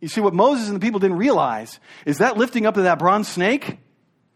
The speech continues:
it was actually God foreshadowing his work of saving all people.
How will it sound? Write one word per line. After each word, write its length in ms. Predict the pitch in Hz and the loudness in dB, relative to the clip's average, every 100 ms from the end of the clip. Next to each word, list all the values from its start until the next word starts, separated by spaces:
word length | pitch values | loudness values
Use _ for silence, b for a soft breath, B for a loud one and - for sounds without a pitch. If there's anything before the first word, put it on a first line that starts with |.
| _ _ _ _ _ _ _ | _ _ _ _ _ _ _
it 60 | 190 | 0
was 120 | 190 | 2
actually 380 | 285 - 285 233 | 2 0 -2 0
God 640 | 190 277 302 208 208 170 | 2 4 4 4 2 -2
foreshadowing 1120 | - 254 240 - 294 277 277 247 175 127 117 139 _ _ _ _ _ | -6 0 0 0 -2 0 2 2 2 -2 -6 -12 _ _ _ _ _
his 280 | 214 302 190 | 2 2 2
work 320 | 202 277 240 | 2 2 2
of 120 | 233 | -2
saving 380 | - 269 262 262 | -2 0 0 2
all 220 | 269 359 | 2 2
people. 520 | - 240 190 - - | 2 -2 -2 -8 -14